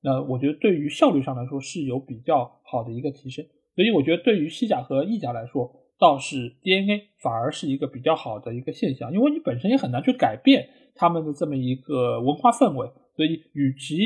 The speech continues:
你去找一些不合适的或者不了解俱乐部的教练进来，你还不如找一个熟悉的，可能效率会更高一点。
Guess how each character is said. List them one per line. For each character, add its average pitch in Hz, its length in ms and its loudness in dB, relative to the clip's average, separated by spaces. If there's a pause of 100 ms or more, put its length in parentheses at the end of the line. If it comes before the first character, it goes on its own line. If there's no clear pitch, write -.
你 139 140 2
去 160 260 -4
找 113 200 0
一 127 40 -2
些 160 140 2
不 165 180 0
合 120 200 -2
适 123 180 -4
的 135 100 -2
或 143 140 2
者 147 80 2
不 147 140 -8
了 135 260 4
解 - 140 0
俱 - 140 -4
乐 135 120 4
部 139 160 -8
的 131 180 0 (220)
教 147 120 4
练 135 120 2
进 139 140 -4
来， 120 160 -2 (160)
你 135 80 -10
还 151 160 0
不 233 120 0
如 165 120 4
找 110 200 -6
一 120 120 -4
个 135 100 -8
熟 117 240 -10
悉 143 140 -8
的， 113 120 -8 (140)
可 - 160 -4
能 123 160 -2
效 180 180 8
率 135 100 2
会 131 180 -6
更 123 180 -10
高 127 220 0
一 127 60 -6
点。 - 180 -20